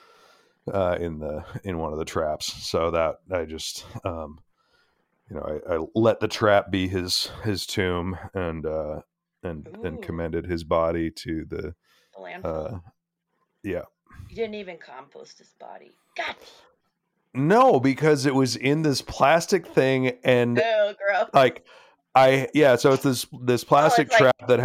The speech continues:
Speaker 1: has, like, a
Speaker 2: glued
Speaker 1: little
Speaker 2: to the
Speaker 1: spring
Speaker 2: trap.
Speaker 1: thing. It's, yeah, like, I tried to open the lid of the
Speaker 2: Ew.
Speaker 1: trap and it, uh, it smelled really bad even with the lid closed.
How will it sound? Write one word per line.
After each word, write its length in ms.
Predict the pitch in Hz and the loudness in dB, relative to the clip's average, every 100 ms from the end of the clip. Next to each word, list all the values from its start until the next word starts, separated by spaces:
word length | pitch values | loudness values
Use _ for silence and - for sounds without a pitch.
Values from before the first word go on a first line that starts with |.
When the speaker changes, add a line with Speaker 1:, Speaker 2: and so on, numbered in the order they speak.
| 120 | 2
Speaker 1:
has, 80 | 117 | 8
like, 160 | - | 8
a 20 | |
Speaker 2:
glued 80 | 113 | 8
Speaker 1:
little 140 | 110 101 | 6 2
Speaker 2:
to 200 | - 240 | 0 2
the 60 | |
Speaker 1:
spring 240 | 233 113 156 | 4 4 4
Speaker 2:
trap. 200 | 202 185 | 4 4
Speaker 1:
thing. 400 | 117 117 113 107 _ - 113 - | 4 2 -2 -8 _ -20 -16 2
It's, 320 | 139 139 - 143 | 4 4 0 2
yeah, 180 | 139 123 | 6 8
like, 200 | 127 127 | 6 4
I 160 | 139 139 | 4 4
tried 480 | - 143 135 135 127 | 2 4 6 6 2
to 140 | 113 | 4
open 380 | 127 131 131 123 | 4 4 2 2
the 80 | 120 | 2
lid 320 | 117 117 117 | 4 4 4
of 160 | 113 110 | 4 4
the 200 | 107 110 | 2 0
Speaker 2:
Ew. 60 | - | -4
Speaker 1:
trap 560 | - 123 120 117 107 - 120 | 0 2 4 4 4 -2 0
and 180 | 113 | 0
it, 280 | 104 110 110 _ 123 117 | 0 0 -2 _ -10 0
uh, 140 | 147 143 | 2 4
it 140 | 165 | 2
smelled 380 | - 185 185 170 | 2 4 4 6
really 280 | 147 143 139 | 4 4 4
bad 300 | 127 123 120 | 4 6 6
even 300 | 117 117 113 | 4 2 2
with 140 | 107 104 | 2 0
the 80 | |
lid 280 | 104 98 87 | 0 0 -2
closed. 680 | - 101 101 95 95 92 - | -2 2 4 4 2 -2 -6